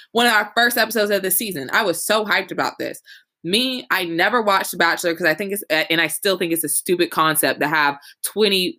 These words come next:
people fighting over one person. That's not realistic, and it just, I feel like it's a mind, a mind, like, it just screws up your mind, okay? And I just don't appreciate that. I, like, I don't like the concept of the show.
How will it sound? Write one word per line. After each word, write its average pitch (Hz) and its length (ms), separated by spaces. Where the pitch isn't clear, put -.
people 165 500
fighting 165 240
over 147 160
one 151 240
person. 151 340
That's 147 160
not 180 220
realistic, 151 580
and 160 120
it 160 100
just, 185 220
I 170 100
feel 196 120
like 185 100
it's 165 80
a 160 80
mind, 135 480
a 160 80
mind, 139 420
like, - 80
it 165 60
just 170 160
screws 170 160
up 147 160
your 127 80
mind, 117 280
okay? 143 300
And 143 140
I 147 80
just 147 280
don't 143 300
appreciate - 400
that. 120 240
I, - 220
like, 156 200
I 170 80
don't 180 260
like 165 260
the 156 240
concept 151 480
of 151 160
the 139 60
show. - 400